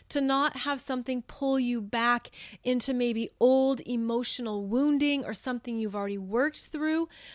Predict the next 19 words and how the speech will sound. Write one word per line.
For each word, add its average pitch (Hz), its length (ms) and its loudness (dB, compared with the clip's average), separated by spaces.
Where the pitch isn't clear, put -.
The 269 140 -2
sun 330 280 0
in 359 120 -2
Capricorn 285 720 -2
says, 226 340 -6
"Remember 262 720 2
where 269 180 4
you 254 300 -2
are 220 300 -6
today. 185 720 -8
Stand 311 540 2
in 262 320 0
today's 233 880 0
energy." 214 680 -6
Even 277 260 6
as 302 180 2
things 262 340 -2
come - 320 -4
up 240 320 0